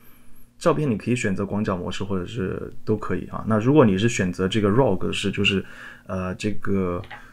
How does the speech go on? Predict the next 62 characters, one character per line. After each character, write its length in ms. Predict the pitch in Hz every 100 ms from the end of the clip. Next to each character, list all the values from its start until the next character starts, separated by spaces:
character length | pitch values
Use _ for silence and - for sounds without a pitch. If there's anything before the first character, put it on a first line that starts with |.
| -
呃， 160 | - 95
原 220 | 98 101
生， 340 | 120 143 143 -
原 220 | 107 107
生 200 | 127 160
的 60 | 123
这 80 |
种 120 | 120 101
模 180 | 92
式 140 | 95 107
的 140 | 101
话， 280 | 98 95 - -
那 140 | 113
你 100 | 101
可 140 | -
以 80 | 117
后 180 | 98 135
期 160 | 120 123
可 100 | 113
以 80 |
做 140 | 98 107
到 100 | 98
更 200 | 139 110
多 120 | 104
的 80 | 95
调 220 | - 95
整 160 | 95 -
啊。 100 | 90
那 80 | 92
我 60 | 107
们 100 | 120
选 100 | 98
择 200 | 95 - -
这 100 | 127
个 80 | 113
原 160 | 101 110
生 160 | 127
模 100 | 120
式 140 | 113 117
的 100 | 107
话， 160 | 107 - - - - -
它 160 | - 131
的 100 | 117
这 140 | 117
个 360 | 107 104 92 - 113
lens， 400 | 127 104 98 -
它 140 | 123
的 100 | 110
这 160 | 101 104
个 100 | 104
镜 220 | 117 117
头 140 | 98
的 60 | 92
话， 120 | 104
只 160 | 98 107
有 140 | 107
一 80 | 90
个 60 | 92
广 180 | 82
角 140 | 92 87
模 160 | -
式。 180 | - -